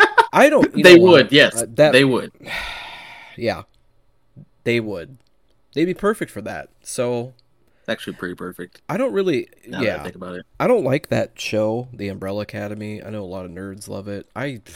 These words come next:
Speaker 1: Dude, it
Speaker 2: I don't give a
Speaker 1: dropped
Speaker 2: shit about
Speaker 1: off.
Speaker 2: it.
Speaker 1: It fucking sucks.
Speaker 2: Oh, does it now? Did it get too woke? <laughs>
Speaker 1: It, well, I don't, I don't know. No, season two just fucking blows. I'm sorry. Just,
Speaker 2: Okay.
Speaker 1: it blows.
Speaker 2: Um, that being said, though,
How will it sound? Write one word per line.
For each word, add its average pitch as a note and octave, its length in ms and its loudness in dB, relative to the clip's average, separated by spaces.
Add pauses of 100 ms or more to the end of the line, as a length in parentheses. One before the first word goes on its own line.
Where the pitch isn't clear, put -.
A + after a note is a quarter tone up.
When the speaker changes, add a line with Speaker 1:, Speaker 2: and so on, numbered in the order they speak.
Speaker 1:
Dude, A3+ 140 -6 (760)
it F3 180 0
Speaker 2:
I E3 60 -4
don't A#3 120 -2
give - 0 -
a - 20 -4
Speaker 1:
dropped F#3+ 260 0
Speaker 2:
shit B2 160 -4
about G3+ 300 -2
Speaker 1:
off. - 60 -16
Speaker 2:
it. - 100 -16 (440)
Speaker 1:
It - 200 -18
fucking C4 340 -6
sucks. - 840 -2
Speaker 2:
Oh, G#2 260 -4
does G2 240 -10
it G2+ 120 -12
now? G#2+ 280 -14
Did - 140 -16
it D#2+ 60 -16
get D3 140 -12
too G#2 200 -14
woke? G2+ 340 -14 (260)
<laughs> - 240 -20 (120)
Speaker 1:
It, - 240 -2 (280)
well, C3 380 -4 (300)
I A#2+ 100 -2
don't, G#2 140 -2
I A2 160 0
don't F#2 160 -6
know. G2 220 -8
No, G2+ 520 -8
season C3+ 320 -2
two G#2+ 180 -8
just F#2+ 200 -12
fucking F#2+ 340 -8
blows. F#2+ 340 -10
I'm G#2+ 280 -6
sorry. F#2+ 320 -6 (420)
Just, A2 140 -8
Speaker 2:
Okay. - 180 -10
Speaker 1:
it G#2 120 -8
blows. F#2+ 260 -8 (1400)
Speaker 2:
Um, B2+ 420 -4
that B2 220 -2
being D#3 220 -2
said, A#2+ 320 -6
though, F#2 280 -6